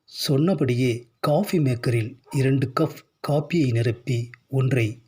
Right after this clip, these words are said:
அமுதனிடம் தருகிறார். அமுதன் வாங்கி பருகுகிறான். உடையில் வைக்கும் அறையில் அதிகமான உடைகள் இருக்கின்றது. அங்கும் நாற்புறமும் கடிகாரங்கள் இருக்கின்றது. படுக்கை அறை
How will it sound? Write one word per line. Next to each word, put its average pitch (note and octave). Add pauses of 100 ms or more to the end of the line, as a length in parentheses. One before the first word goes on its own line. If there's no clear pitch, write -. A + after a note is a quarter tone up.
(240)
அமுதனிடம் C#3
தருகிறார். A2 (480)
அமுதன் C#3 (200)
வாங்கி C#3+
பருகுகிறான். A#2 (1700)
உடையில் F3+
வைக்கும் C3
அறையில் C3 (280)
அதிகமான D#3+ (140)
உடைகள் D3+
இருக்கின்றது. A2 (520)
அங்கும் D#3 (120)
நாற்புறமும் C#3 (180)
கடிகாரங்கள் C#3+
இருக்கின்றது. G#2 (580)
படுக்கை D3
அறை A#2+